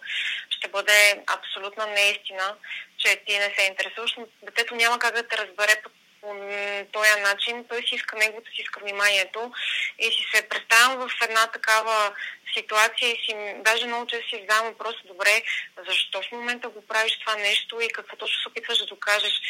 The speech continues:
Всъщност не се опитвам да се доказвам. При мен винаги е било ключово, че аз си обичам много работата. Просто имам щастието или нещастието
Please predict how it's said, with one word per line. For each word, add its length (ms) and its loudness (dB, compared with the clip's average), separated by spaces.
Всъщност 360 -4
не 60 -4
се 140 2
опитвам 300 -4
да 60 -8
се 140 -10
доказвам. 540 -2
При 160 0
мен 360 6
винаги 340 0
е 60 4
било 220 -4
ключово, 340 -6
че 120 0
аз 100 0
си 120 -2
обичам 320 -6
много 300 -4
работата. 420 -2
Просто 440 -6
имам 440 0
щастието 560 4
или 100 2
нещастието 760 0